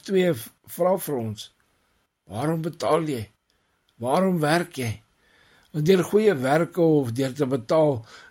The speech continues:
kan 'n mens nie God se genade verdien nie. Daarom moet ons besef, God gee sy genade verniet aan ons. En daarom moet ek in verantwoordelikheid dankbaarheid betoon.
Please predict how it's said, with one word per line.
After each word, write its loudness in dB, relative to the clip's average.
kan 0
'n 0
mens 0
nie 2
God -4
se -6
genade -4
verdien -6
nie. -10
Daarom -4
moet -6
ons -4
besef, -2
God -4
gee 0
sy -2
genade -2
verniet -4
aan -2
ons. -12
En -10
daarom 0
moet -6
ek -4
in -4
verantwoordelikheid -2
dankbaarheid -6
betoon. -10